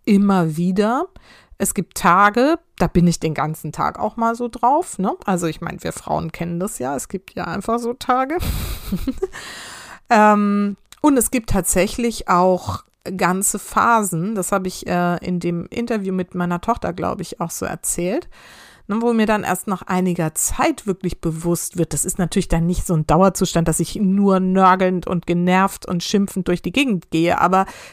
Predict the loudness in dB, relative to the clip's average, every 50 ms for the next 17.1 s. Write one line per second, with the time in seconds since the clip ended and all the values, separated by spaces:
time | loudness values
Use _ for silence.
0 | -6 -4 -2 -2 0 -2 0 0 0 0 -2 -4 -4 -2 0 0 2 0 0 -2
1 | -2 -4 -6 -4 -2 0 2 2 4 4 4 4 4 4 4 2 0 0 0 2
2 | 4 4 4 4 2 0 0 0 4 6 8 8 6 6 6 6 6 6 6 4
3 | 2 -4 -10 _ _ -4 -4 -4 -4 -4 -4 -4 0 2 4 4 4 4 2 0
4 | -2 0 2 2 2 2 0 0 2 2 2 2 2 2 2 2 0 -2 -4 -2
5 | -2 0 2 4 4 4 2 0 0 0 2 4 4 2 2 0 -2 -2 -2 -2
6 | -2 -2 -2 -2 -2 -4 -10 -18 -20 -20 -20 -20 -20 -20 -20 -6 0 2 4 4
7 | 4 4 4 2 2 2 2 2 2 0 -2 -4 -8 _ _ _ -20 -20 _ _
8 | _ 0 0 0 0 2 2 2 2 0 -2 -4 -6 _ -4 -4 -2 -2 0 0
9 | 0 2 2 0 0 2 0 0 2 2 0 0 0 0 0 0 0 -2 -2 0
10 | 0 0 2 2 2 2 2 2 2 2 2 4 4 2 2 2 2 0 2 2
11 | 2 2 2 2 0 2 2 2 0 0 -2 -6 -4 -2 -2 -2 -2 -2 0 2
12 | 2 2 2 0 -2 -4 -2 -2 -2 -2 0 2 2 2 2 0 -2 -6 -2 0
13 | 2 2 2 2 0 0 2 2 2 4 4 2 2 0 0 -2 -2 -2 -2 0
14 | 0 0 0 0 0 0 2 2 2 2 2 2 2 2 0 0 0 -2 0 2
15 | 2 2 2 2 0 0 0 -2 -2 _ 2 4 6 6 4 4 4 4 4 4
16 | 4 4 2 2 0 0 0 -2 -2 -6 -10 -6 0 2 2 4 4 4 2 2
17 | 0